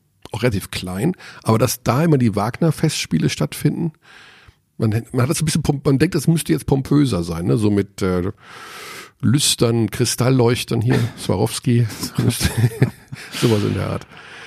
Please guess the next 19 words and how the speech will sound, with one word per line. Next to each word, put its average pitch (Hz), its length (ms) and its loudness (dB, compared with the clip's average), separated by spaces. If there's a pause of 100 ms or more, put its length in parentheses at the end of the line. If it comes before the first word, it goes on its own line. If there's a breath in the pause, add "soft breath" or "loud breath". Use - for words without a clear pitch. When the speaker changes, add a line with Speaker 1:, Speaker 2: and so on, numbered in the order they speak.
(260 loud breath)
Speaker 1:
Gut, - 380 0
wir 127 100 2
sind 143 140 4
aber 101 100 2
jetzt 90 100 -2
ganz 117 200 0
weit 92 200 -4
weg. - 200 -14
Also, 117 320 0
der 110 140 -2
Pendolino 165 680 2
ist - 340 -2 (120)
ein 113 240 2
komischer 143 420 2
Zug, 214 300 0
das 131 180 0
wissen 165 260 0
wir. 170 180 4
Ich - 60 -4